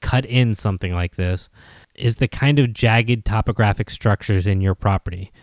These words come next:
So you might already notice where your key line probably is,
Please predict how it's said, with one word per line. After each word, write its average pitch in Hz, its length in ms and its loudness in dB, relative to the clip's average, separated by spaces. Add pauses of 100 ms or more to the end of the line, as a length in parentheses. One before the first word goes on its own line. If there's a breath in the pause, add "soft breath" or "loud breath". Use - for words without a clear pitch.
(220 soft breath)
So - 220 2
you 120 180 2
might 131 260 4
already 127 240 4
notice 104 400 2
where 104 140 4
your 104 180 2
key 110 240 0
line 101 240 2
probably 101 640 2
is, 110 320 0